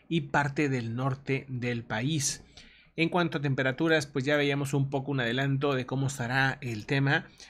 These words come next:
Las temperaturas más calurosas serán entre treinta y cinco y cuarenta grados para Coahuila, Nuevo León, Tamaulipas, Campeche, Yucatán y Quintana Roo.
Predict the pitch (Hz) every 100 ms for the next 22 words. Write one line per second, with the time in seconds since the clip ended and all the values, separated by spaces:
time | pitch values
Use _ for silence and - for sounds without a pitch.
0 | - - 156 147 143 127 151 151 135 151
1 | 165 170 135 139 143 147 131 127 139 139
2 | - 123 117 113 110 131 139 135 117 113
3 | 127 131 120 117 131 - 110 104 110 110
4 | 123 131 123 107 110 117 127 131 107 104
5 | 120 123 127 - 98 95 123 131 117 104
6 | 104 123 131 117 101 95 123 123 117 139
7 | 143